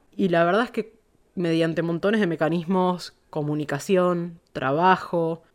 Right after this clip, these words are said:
clarísimas responsabilidades y separación de lo que era el ownership y el management, que es algo que en general cuando son poquitos no sucede, y nosotros que éramos bastante más, lo teníamos muy incorporado, digamos, ser dueño no quería ser ma-,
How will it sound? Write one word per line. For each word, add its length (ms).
clarísimas 680
responsabilidades 1400
y 40
separación 800
de 100
lo 140
que 80
era 100
el 80
ownership 680
y 100
el 80
management, 840
que 100
es 100
algo 260
que 140
en 80
general 280
cuando 200
son 180
poquitos 400
no 180
sucede, 600
y 60
nosotros 260
que 100
éramos 180
bastante 340
más, 260
lo 100
teníamos 360
muy 220
incorporado, 600
digamos, 260
ser 180
dueño 340
no 100
quería 200
ser 180
ma-, 120